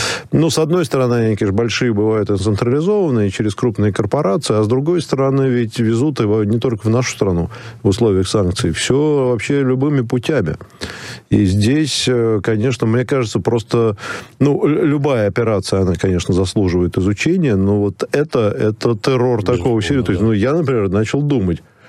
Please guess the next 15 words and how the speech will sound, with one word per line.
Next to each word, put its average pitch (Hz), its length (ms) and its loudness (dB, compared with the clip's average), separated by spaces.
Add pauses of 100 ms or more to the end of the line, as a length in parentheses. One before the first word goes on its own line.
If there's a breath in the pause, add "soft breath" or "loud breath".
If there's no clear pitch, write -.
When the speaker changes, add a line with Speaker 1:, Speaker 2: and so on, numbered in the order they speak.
(380 loud breath)
Speaker 1:
хорошо, 104 320 2
что 180 160 0
у - 20 0
меня 170 160 2
очень 107 300 0
старый 92 360 0
телефон. 87 540 -2 (540)
Вот 107 200 2
был 113 240 4
бы 117 120 2
новый, 87 460 0 (220)
черт - 300 0
Speaker 2:
Да. 101 80 0
Speaker 1:
его 151 120 0
знает. 127 380 0